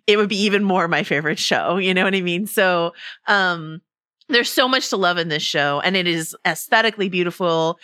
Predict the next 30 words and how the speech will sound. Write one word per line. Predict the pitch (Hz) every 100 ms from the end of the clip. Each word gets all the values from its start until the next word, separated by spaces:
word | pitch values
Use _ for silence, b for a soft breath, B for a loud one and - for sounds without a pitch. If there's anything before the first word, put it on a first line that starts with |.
| B B
And | 196 185
as | 190 175
a |
huge | 175 - 285 -
fan | 233
of | 208
musicals | 196 190 214 214 208
myself, | 196 190 190 180 180 - _
something | 214 214
that | 208
I | 180
love | 170 170 170
that | 170
Amy | 165
Sherman | 160 175 170
Palladino | 160 160 160 156
does | 151 151
is, | 156
like, | 160 151 B B _
every | 233 233 269 277
scene | 277 - 233 214 220 220
feels | - 226 226 226 214
like | 185 180
it | 170 -
could, | - 226 190 180 _ _ _ _ _ _ _
everyone | 233 226 226 214
could | - 220 185
burst | 175 175
into | 175 160
song | 165 143 98 180